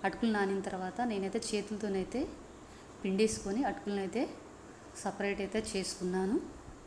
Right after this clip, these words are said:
ఇవి వచ్చేసి లావు అటుకులు అంటారు కదండి, అవి కొద్దిగా జీలకర్ర, తగినంత సాల్ట్, కొద్దిగా ఓమ కూడా వేసుకోండి. చాలా బాగుంటుంది మనకి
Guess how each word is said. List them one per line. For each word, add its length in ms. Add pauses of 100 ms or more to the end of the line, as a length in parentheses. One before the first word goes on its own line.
(1500)
ఇవి 100
వచ్చేసి 440 (260)
లావు 260
అటుకులు 240
అంటారు 320
కదండి, 320
అవి 140 (120)
కొద్దిగా 360 (300)
జీలకర్ర, 360 (760)
తగినంత 360 (120)
సాల్ట్, 380 (920)
కొద్దిగా 340 (160)
ఓమ 120 (120)
కూడా 160
వేసుకోండి. 600 (720)
చాలా 340
బాగుంటుంది 540
మనకి 220